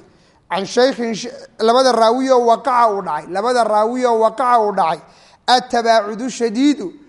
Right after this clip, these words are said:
kala fogaansho aad u fogi,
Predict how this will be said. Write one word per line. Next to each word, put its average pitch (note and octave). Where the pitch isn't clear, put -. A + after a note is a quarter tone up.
kala A3+
fogaansho A3+
aad C4+
u D#4
fogi, G3+